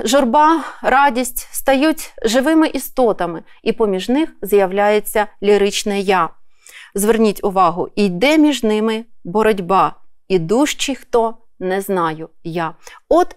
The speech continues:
недомовленість, яку ми бачимо. Яка ж,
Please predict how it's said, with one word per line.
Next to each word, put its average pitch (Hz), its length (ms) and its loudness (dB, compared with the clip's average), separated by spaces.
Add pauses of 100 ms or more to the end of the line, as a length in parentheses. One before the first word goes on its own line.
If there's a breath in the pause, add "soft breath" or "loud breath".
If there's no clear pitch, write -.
(120)
недомовленість, 208 920 0
яку 254 480 -4
ми 220 200 -4
бачимо. 175 640 -6 (1900 loud breath)
Яка 285 320 2
ж, - 220 -8